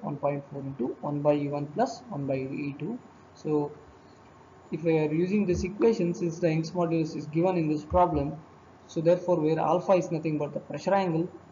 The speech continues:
and sigma is nothing, is nothing but the surface endurance limit of the material. So now from referring to the table number twelve point one six, so for the given,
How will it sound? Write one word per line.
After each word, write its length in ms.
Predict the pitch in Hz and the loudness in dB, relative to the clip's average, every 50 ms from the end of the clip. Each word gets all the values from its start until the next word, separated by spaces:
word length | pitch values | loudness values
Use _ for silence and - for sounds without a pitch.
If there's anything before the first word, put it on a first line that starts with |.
| - - - | -20 -12 -8
and 220 | 165 151 147 147 | -6 -4 -4 -4
sigma 340 | 147 - 160 156 156 180 180 | -6 -6 -6 -2 0 2 2
is 320 | 180 170 160 156 147 - - | 2 2 2 0 -2 -4 -6
nothing, 680 | 151 139 - 160 160 160 - - - - - 156 143 147 | -8 -8 -6 -6 -8 -8 -8 -10 -10 -8 -6 -6 -4 -4
is 160 | 156 143 - 156 | -6 -6 -6 -6
nothing 240 | 139 127 151 143 | -6 -4 -4 -4
but 240 | 139 139 135 139 - | -2 -2 -2 -2 -2
the 160 | - 147 - - - - - - - | -4 -4 -4 -6 -10 -18 -20 -20 -20
surface 600 | - - - 156 147 - - 208 233 226 - - - - - - - - | -10 -4 -2 -2 -2 0 0 0 0 0 -2 -10 -14 -18 -20 -20 -12 -6
endurance 540 | 170 160 160 156 175 175 180 190 190 180 165 | -2 0 2 4 4 4 4 2 -2 -2 -2
limit 260 | 160 151 147 147 139 - | -2 -2 -2 -2 -2 -6
of 140 | 139 - - | -6 -2 2
the 220 | 185 269 302 - - - - - | 2 2 2 0 -4 -12 -12 -4
material. 480 | - 165 156 156 143 127 127 123 - - - - - - - - - - - - - - - - - - - - - - - - - - - - - - - - - | 0 0 2 2 0 0 -2 -4 -6 -8 -8 -8 -10 -10 -12 -16 -16 -16 -18 -20 -20 -20 -20 -20 -20 -20 -20 -16 -12 -10 -10 -10 -10 -12 -14 -16 -18 -10 -4 2 6
So 80 | 214 | 8
now 420 | 208 208 214 220 220 220 - - - - | 8 8 8 6 4 2 0 -4 -8 -8
from 360 | - - 190 190 190 185 175 - - - - - - - - - - - | 0 2 2 4 4 2 -2 -4 -8 -14 -20 -20 -20 -20 -20 -16 -6 -2
referring 400 | 170 170 - - 233 233 226 208 | 0 2 4 4 4 4 4 4
to 100 | 208 180 | 4 6
the 320 | 170 165 165 160 165 - - - - | 6 6 6 4 2 -4 -8 -4 -2
table 200 | 180 180 196 196 | 0 2 4 4
number 220 | 190 180 175 180 | 6 6 6 4
twelve 300 | 170 180 175 156 160 160 | 4 4 2 0 2 2
point 240 | 170 180 185 175 180 | 2 2 2 2 0
one 200 | 165 143 139 135 | -2 -2 -2 -2
six, 440 | - - 151 151 - - - - - - - - - - - - - - - - | -2 0 -2 0 -2 -4 -8 -10 -10 -12 -10 -10 -10 -10 -10 -10 -10 -12 -12 -12
so 180 | - - 180 165 | -6 -2 -2 -2
for 200 | 165 - 185 175 | 2 2 2 4
the 80 | 175 160 | 4 2
given, 420 | 156 190 220 254 254 254 - - | 2 4 4 4 4 2 0 -2